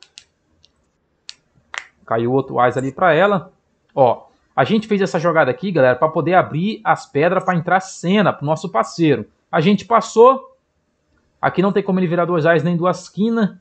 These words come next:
Se entrar o liso, a gente já quebra. A gente tem que ficar esperto com isso aí, galera. Entrou liso, a gente já quebra. Não segura liso na mão, não. A gente, até porque a gente passou. Meu parceiro saiu de cena. Duas cena.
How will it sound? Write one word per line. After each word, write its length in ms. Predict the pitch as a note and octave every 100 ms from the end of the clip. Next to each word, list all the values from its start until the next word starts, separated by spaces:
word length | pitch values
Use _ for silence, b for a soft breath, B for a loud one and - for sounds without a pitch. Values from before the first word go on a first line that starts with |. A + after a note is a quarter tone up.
| _ _
Se 220 | - F3+
entrar 320 | G#3+ - F#3+
o 60 | F#3
liso, 220 | E3 F3
a 40 | D3+
gente 260 | D#3 D#3+
já 140 | F#3 G3+
quebra. 640 | - D3 G#3+ A#3+ F#3 - - _ _ _ _
A 60 | -
gente 240 | C3 D3+
tem 140 | - G3+
que 40 |
ficar 220 | - F3+
esperto 480 | D#3+ - - D#3 F3
com 60 | D3
isso 160 | -
aí, 200 | C3+ C#3+
galera. 240 | F#3+ B2+ C3
Entrou 240 | C#3 G3
liso, 280 | G3 F3+ G#3+
a 20 |
gente 260 | F3+ G3+ D3
já 120 | F#3
quebra. 500 | - B3 E3+ - - _ _ _ _ -
Não 80 | A2+
segura 400 | C#3+ A#2+ D3+ G3
liso 240 | G#3+ G#3
na 100 | A#3
mão, 200 | A3 A#3+
não. 200 | B3 D#3
A 60 | A#2+
gente, 340 | B2+ D3+ F#3+ b b
até 220 | - - D3
porque 300 | D#3 - D#3+
a 60 |
gente 240 | C#3+ F3 -
passou. 420 | F4 - - C3
Meu 140 | D#3+
parceiro 340 | A#3+ B3 B3 A#3
saiu 180 | A3+ A3
de 120 | F3+
cena. 560 | - G3+ B3+ B3 - b b b -
Duas 360 | A#2 G#3+ B3+
cena. 640 | - - F3+ B3+ D3+ A2+